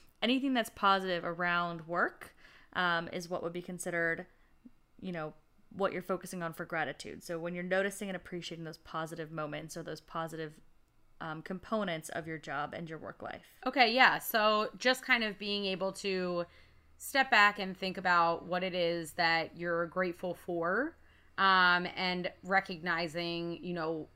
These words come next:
Speaker 2: what you have to be thankful for in the workplace. So kind of like what we just did, um, you know, in, at work, on the job,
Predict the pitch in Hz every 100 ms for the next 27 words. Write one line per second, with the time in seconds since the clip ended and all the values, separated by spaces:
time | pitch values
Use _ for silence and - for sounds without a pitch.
0 | _ 175 190 190 180 156 175 165 151 -
1 | 170 165 - 165 165 - 165 170 160 151
2 | 156 170 175 160 160 - 107 - - 160
3 | 156 156 - - 202 196 190 175 180 170
4 | 185 170 170 170 - 277 226 170 190 -
5 | - _ - 170 165 160 160 - 175 180
6 | 165 160 160 - 160 180 175 - 180 190
7 | 185 175 - - 175 170 170 165 156 156
8 | 156